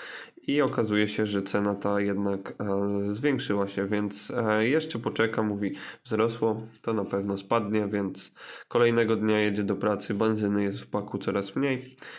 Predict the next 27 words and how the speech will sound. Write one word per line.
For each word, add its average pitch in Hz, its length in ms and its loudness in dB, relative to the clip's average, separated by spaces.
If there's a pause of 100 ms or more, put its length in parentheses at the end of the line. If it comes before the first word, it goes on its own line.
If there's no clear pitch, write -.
(160)
i 165 140 0
nagle, 113 580 4
mm, 101 560 0
jest 110 200 0
konieczność 101 540 0
zakupu 110 380 0
tej 98 140 0
benzyny. 98 520 -2 (320)
Po 110 100 -4
pierwsze, 110 400 0
taka 98 280 -2
osoba 98 360 0
jest 98 180 -2
zła, 104 280 0
że 101 140 -2
kupiła 104 380 0
tą 101 200 0
benzynę 101 400 0
dużo 101 260 -2
drożej, 113 360 2
niż 101 200 -4
mogła 101 240 0
to 98 120 -4
kupić - 400 -8 (380)
kilka 104 280 -2
dni 107 220 0
temu. 151 300 2